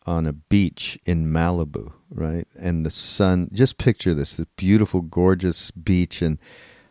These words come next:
you know, highfalutin houses and, you know, they're just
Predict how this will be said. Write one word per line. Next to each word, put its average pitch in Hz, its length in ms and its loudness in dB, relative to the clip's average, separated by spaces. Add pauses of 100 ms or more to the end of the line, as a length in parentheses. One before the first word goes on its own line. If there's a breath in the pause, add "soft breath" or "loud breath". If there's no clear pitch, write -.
(120 soft breath)
you 98 100 0
know, 82 160 0
highfalutin 95 920 0
houses 92 1000 2
and, 82 160 -2
you 98 140 0
know, 87 80 2
they're 82 140 -2
just - 300 -2